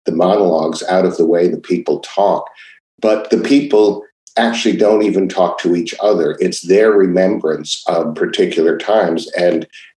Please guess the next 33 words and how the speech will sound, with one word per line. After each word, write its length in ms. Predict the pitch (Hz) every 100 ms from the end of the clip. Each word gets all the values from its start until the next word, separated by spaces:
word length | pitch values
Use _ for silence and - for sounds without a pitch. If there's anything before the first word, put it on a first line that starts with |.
| 101
as 540 | 95 90 80 - -
is 300 | 98 92 -
true 480 | - - 110 90 -
of 220 | 82 78
memory, 560 | 87 110 95 78 73 - - _ _
they 260 | 92 85 87
have 420 | 95 87 85 - - _ _
wildly 600 | 95 92 107 101 87 85
different 460 | 95 90 - 78 -
memories 680 | 90 95 78 71 76 73 -
of, 340 | 87 82 82 - _ -
like, 220 | 92 -
the, 240 | 190 185 - _ - - _
the 120 | - -
family 460 | 104 95 95 82
dinner, 460 | 80 101 92 - - _ - - -
which 320 | 95 90 -
is 580 | 101 90 82 78 - - _
the 120 | - 95
perception 880 | 95 92 - 110 - - 87 82 -
of 220 | 82 -
different 500 | 95 95 - 82 -
people 540 | - 98 92 80 85
and 220 | 82 80 73
why 460 | 85 82 85 82 - _ -
things 280 | 87 85 82
happened 540 | - 87 85 82 78
the 60 | 80
way 180 | 85
they 160 | 82 78
did 280 | 76 87 82
at 120 | 73
this 320 | 78 - -